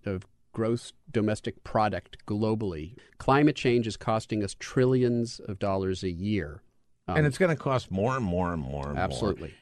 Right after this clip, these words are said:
Speaker 2: And it's gonna be, what are we doing? What are we gonna do? Uh, build sea barriers
Speaker 1: Right. Right.
Speaker 2: along the coast? You know, uh,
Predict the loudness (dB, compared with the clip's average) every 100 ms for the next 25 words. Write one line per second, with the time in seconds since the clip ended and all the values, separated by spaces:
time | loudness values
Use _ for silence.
0 | -2 0 2 0 -4 -2 0 0 2 2
1 | 4 2 2 0 0 0 0 -2 -2 -6
2 | -8 -4 -2 -2 -4 -12 -14 -4 -2 -2
3 | -4 -8 -12 -6 -2 -2 -2 -4 -4 -6
4 | -6 -6 -6 -8 -14 -20 _ _ _ -16
5 | -16 -18 _ _ -2 0 0 -2 2 2
6 | 2 -4 -14 -20 -20 _ _ _ _ _
7 | -2 0 0 -2 -4